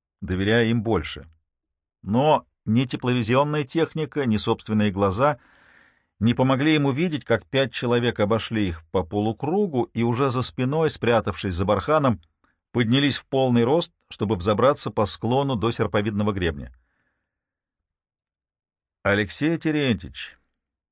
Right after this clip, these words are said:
имеешь возможность разговаривать?" — включился во внутреннюю сеть полковник Черноиванов.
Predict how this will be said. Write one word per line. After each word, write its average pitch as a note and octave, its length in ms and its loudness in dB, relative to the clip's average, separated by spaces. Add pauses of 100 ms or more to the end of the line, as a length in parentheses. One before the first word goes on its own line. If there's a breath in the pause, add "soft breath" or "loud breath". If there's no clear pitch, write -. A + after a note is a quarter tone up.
(100)
имеешь C3 420 0
возможность D3 640 0
разговаривать?" — A2 680 0
включился G2 540 -6
во F#2+ 120 0
внутреннюю F#2+ 440 -2
сеть B2 280 -4
полковник F2+ 500 -2
Черноиванов. F#2 640 -2